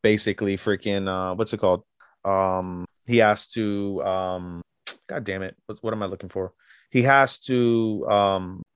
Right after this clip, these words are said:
like, wash their backs and stuff. And that's where a lot of it's censored 'cause they're in an onsen and it's a mixed bath now since there's no more men. So they're all taking a bath together. And so they're all naked and, you know, he slowly but surely washes all of their backs. And then the, the nurse, I forget the nurse's name, but you know what I'm talking about.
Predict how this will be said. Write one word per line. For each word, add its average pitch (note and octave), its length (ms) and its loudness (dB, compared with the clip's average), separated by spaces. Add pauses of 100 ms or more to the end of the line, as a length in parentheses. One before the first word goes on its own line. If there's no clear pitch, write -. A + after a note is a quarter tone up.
(120)
like, A2 140 4
wash A2 280 4
their G#2 160 2
backs A2+ 500 4
and A2+ 120 -4
stuff. A2+ 280 6
And G2+ 80 0
that's G2+ 140 0
where G#2+ 140 2
a G2+ 80 4
lot G#2 180 4
of G#2+ 80 2
it's A2+ 120 -4
censored G#2 320 -4
'cause F#2+ 140 -4
they're F#2+ 140 0
in G2 60 0
an G#2+ 80 0
onsen G2 420 2
and F#2+ 100 0
it's F#2 120 -8
a G2 60 2
mixed G#2 280 0
bath F#2+ 280 2
now F#2+ 180 -2
since F#2+ 180 -10
there's F#2+ 180 -4
no G2 120 -2
more G2 180 0
men. F#2+ 320 0 (340)
So G2+ 300 8
they're G2+ 240 8
all G#2 220 4
taking G2+ 400 -6
a G2 100 -2
bath F#2+ 280 4
together. G2 440 6
And F#2 100 0
so G2+ 100 6
they're G2 120 8
all A2+ 100 8
naked G#2 460 4
and, F#2 180 -6 (300)
you A2 100 2
know, G2+ 140 4
he A#2+ 140 4
slowly A#2 340 6
but A2 100 4
surely A2 260 4
washes G#2+ 360 2
all A2 220 2
of G#2+ 60 2
their G#2 120 4
backs. G2+ 440 4
And G#2 120 -2
then G#2 140 0
the, G#2 80 2
the G#2 160 2
nurse, A2+ 500 0
I G2+ 60 -6
forget G#2+ 200 2
the G2+ 80 0
nurse's G2+ 300 0
name, F2+ 180 -4
but G#2 80 -6
you B2+ 60 2
know G2+ 80 0
what F#2+ 60 -4
I'm F2 60 -6
talking F2+ 220 0
about. F#2 300 0